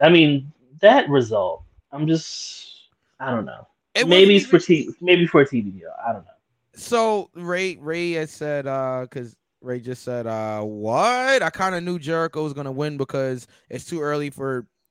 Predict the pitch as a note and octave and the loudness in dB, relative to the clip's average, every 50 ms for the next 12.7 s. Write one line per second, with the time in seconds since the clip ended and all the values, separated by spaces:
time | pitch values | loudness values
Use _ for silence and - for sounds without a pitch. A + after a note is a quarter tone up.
0 | _ C3+ B2+ C#3+ D3 C#3+ - D3+ C#3+ C3+ - D3+ C#3+ C#3 C3 B2+ A#2+ B2+ C3 B2+ | _ -10 -8 -6 -6 -8 -10 -12 -12 -12 -10 -10 -10 -10 -8 -8 -6 -4 -2 -2
1 | B2 A#2 G#2+ A2 B2+ B2+ B2+ A2+ G#2+ B2 B2 A#2+ A#2 - A#2+ A#2+ A#2+ A#2+ A2+ _ | -2 -4 -6 -6 -6 -6 -6 -6 -8 -8 -6 -6 -6 -6 -8 -8 -8 -10 -12 _
2 | _ _ _ _ - C4 C4+ _ _ - A#3 A#3+ F3 B3 A#3+ G#3+ A#3 B3 A#3+ A3 | _ _ _ _ -2 -2 -2 _ _ -2 -2 -2 0 0 -2 -2 -2 -8 -8 -6
3 | F#3 G#3 G#3 G#3+ G#3+ G#3 G3+ - - G3+ G3+ G3 F#3 E3 F3 F#3 F#3 F3 D3 D3+ | -4 -2 0 0 0 -2 -4 -4 -2 -2 -2 -2 -4 -6 -4 -4 -2 -2 -2 -4
4 | D#3 D#3 - - C3+ C#3+ C#3+ D3 C#3+ D3+ D#3+ - - E3+ E3+ D#3 - A#2+ A#2 - | -4 -4 -4 -6 -6 -6 -6 -8 -8 -8 -10 -8 -6 -6 -6 -6 -6 -8 -8 -4
5 | D#3 E3 E3 D3+ C#3 C#3 D3+ D#3+ D#3 D3+ D3+ D#3 D3 D3+ D3+ F#3 G3 - - F3+ | -4 -4 -2 -2 0 2 2 2 0 -2 -2 -4 -4 -2 -2 -4 -6 -4 -4 -6
6 | D3+ C3+ C3 C3 C3 B2 - E3 F3+ F#3 - _ - - - - A#3 C#4 A#3+ C#4 | -4 -4 -4 -6 -6 -6 -4 -2 -2 -2 -4 _ -20 -20 -8 -2 0 0 4 6
7 | C#4 B3+ B3+ B3+ C4 G3 A#3+ A#3+ A3+ G#3 G#3+ G#3 G3+ G3 G3 F#3 E3+ D#3 - _ | 8 8 8 6 4 0 -2 -4 -4 -4 -2 -2 0 0 0 -2 -4 -6 -14 _
8 | _ _ _ _ - F3+ E3+ F3 - - F#3 F3+ F3+ F3+ E3+ E3 D#3 C#3 C#3+ C3+ | _ _ _ _ 0 0 0 0 0 0 -2 0 0 0 0 2 2 2 2 0
9 | A2+ _ - D3 C3+ A#2+ F2 D2 F2 D#2+ D#2 _ _ _ _ _ _ _ _ _ | -2 _ -4 -4 -4 -4 -6 -8 -16 -20 _ _ _ _ _ _ _ _ _ _
10 | - E3 F3 F3 F3 E3+ E3 D#3+ D#3 D3+ A2+ G2+ F#2+ G2 A2 _ _ _ _ _ | -2 2 4 4 6 6 4 4 2 0 -4 -6 -14 -14 -18 _ _ _ _ _
11 | _ _ _ _ _ _ _ _ _ _ _ _ _ _ _ _ _ _ _ _ | _ _ _ _ _ _ _ _ _ _ _ _ _ _ _ _ _ _ _ _
12 | _ - F#3+ A3+ A#3+ B3+ C4+ G3+ F3 A#3+ A#3 - - | _ -2 2 2 4 2 2 0 -4 -8 -8 -8 -12